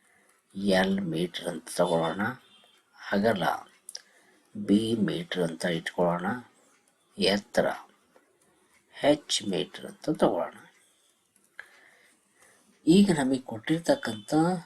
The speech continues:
ಸುತ್ತಳತೆ, ಸುತ್ತಳತೆಯನ್ನ ತಗೊಂಡ್ರೆ ಏನಾಗುತ್ತೆ? ಎಲ್ ಬಿ ಹಾಗೇನೆ ಎಲ್ ಬಿ, ಎರಡು ಎಲ್ ಎರಡು ಬಿ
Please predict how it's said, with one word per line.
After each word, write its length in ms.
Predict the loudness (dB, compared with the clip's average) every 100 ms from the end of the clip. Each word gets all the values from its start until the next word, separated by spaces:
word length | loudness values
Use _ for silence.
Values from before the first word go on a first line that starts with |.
| -12 -6
ಸುತ್ತಳತೆ, 920 | -2 0 0 0 2 4 2 -4 -12 -14 _ _ _ -16 -8
ಸುತ್ತಳತೆಯನ್ನ 1000 | -2 -2 0 2 4 2 2 0 0 -4
ತಗೊಂಡ್ರೆ 840 | -4 -6 -6 -10 -2 -2 0 -4 -10 _ _ _ -20 _ _ _ _ _ _ _ _ _ _ _ -4
ಏನಾಗುತ್ತೆ? 540 | -2 0 0 -2 0 0 4
ಎಲ್ 460 | 6 8 6 6 4
ಬಿ 400 | 4 4 2 -14 -6
ಹಾಗೇನೆ 420 | -2 0 0 -2 -4
ಎಲ್ 540 | 0 2 2 0 -2 -4 -6
ಬಿ, 280 | -6 -6 -10 _ -20 -20 _
ಎರಡು 320 | 4 4 6 4
ಎಲ್ 220 | 4 2 0 0 2
ಎರಡು 280 | 2 2
ಬಿ 220 | -4 0